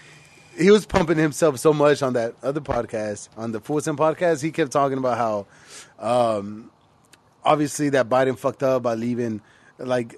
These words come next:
uh, all the troops, by bringing back all the troops like that. It's like, first we shoulda got all the American people out and then the troops. He's like, "I only had, like, two thousand, uh, um, troops out there."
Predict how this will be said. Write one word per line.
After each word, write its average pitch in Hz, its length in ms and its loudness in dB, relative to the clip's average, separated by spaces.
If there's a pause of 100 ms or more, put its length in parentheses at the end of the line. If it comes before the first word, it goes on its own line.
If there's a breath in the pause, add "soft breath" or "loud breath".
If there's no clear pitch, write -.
uh, 123 180 -4
all 131 160 0
the 135 80 -4
troops, 156 480 2
by 131 200 -2
bringing 135 500 -2
back 131 200 0
all 131 120 2
the 117 80 -6
troops 139 320 -8
like 139 200 -2
that. 139 360 0
It's 123 140 -4
like, 120 180 -2 (240 loud breath)
first 156 300 2
we 139 60 -6
shoulda 139 240 -4
got 135 180 2
all 131 120 4
the 120 120 0
American 127 400 0
people 135 260 -2
out 131 260 2
and 120 140 -4
then 135 120 -2
the 120 40 -10
troops. 143 600 -2 (280 soft breath)
He's 151 160 -2
like, 147 160 2
"I 151 40 4
only 156 240 4
had, 139 180 0
like, 123 160 -2
two 147 120 -6
thousand, 135 540 2 (480 soft breath)
uh, 117 540 -2
um, 92 260 -12 (1200 soft breath)
troops 185 400 -6 (140)
out 123 220 -6
there." 117 320 -6